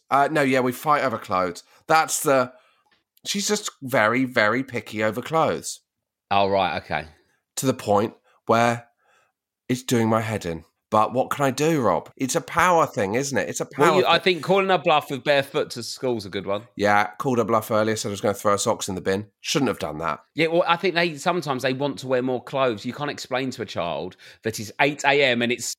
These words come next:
Speaker 2: cloudy, but it's gonna be thirty degrees, so get this fucking dress on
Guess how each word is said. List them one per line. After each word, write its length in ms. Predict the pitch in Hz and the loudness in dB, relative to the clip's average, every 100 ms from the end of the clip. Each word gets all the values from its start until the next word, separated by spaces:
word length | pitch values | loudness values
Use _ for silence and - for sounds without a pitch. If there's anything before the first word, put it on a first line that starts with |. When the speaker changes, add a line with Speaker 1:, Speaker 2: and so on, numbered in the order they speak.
| - | -8
Speaker 2:
cloudy, 600 | 147 139 127 120 101 104 | 0 2 2 0 -2 -2
but 100 | 131 | -4
it's 140 | 120 | -4
gonna 100 | - | -4
be 80 | 117 | -4
thirty 400 | 117 151 131 - | -2 0 0 -2
degrees, 520 | 120 120 113 98 104 | -6 -2 -2 -2 -6
so 100 | - | -8
get 160 | 98 131 | -8 -8
this 80 | 113 | -10
fucking 400 | - - - 175 | -10 -8 -6 -2
dress 260 | 156 123 | -2 -2
on 220 | 113 127 | -2 -4